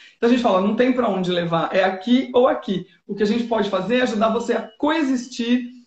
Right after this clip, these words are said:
de maneira que fique bom pros dois. E, e aí a gente fala, Pre-, a gente não re-, não ressarce animais que são mortos,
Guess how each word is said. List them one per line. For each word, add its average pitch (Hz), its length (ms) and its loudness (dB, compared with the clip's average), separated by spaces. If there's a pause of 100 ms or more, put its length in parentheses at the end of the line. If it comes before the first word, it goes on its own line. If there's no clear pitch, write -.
(140)
de 240 100 2
maneira 226 300 2
que - 80 -8
fique 240 180 -4
bom 214 240 -2
pros 233 220 -2
dois. 165 320 -2 (500)
E, 214 960 2
e 214 80 4
aí 233 220 6
a 262 40 4
gente 262 160 -2
fala, 202 200 2
Pre-, 240 260 0
a 220 80 -2
gente 240 240 0
não 277 160 4
re-, 262 240 0 (140)
não 247 180 2
ressarce 247 840 0
animais 202 400 0
que - 60 -16
são 202 120 -4
mortos, 190 580 -4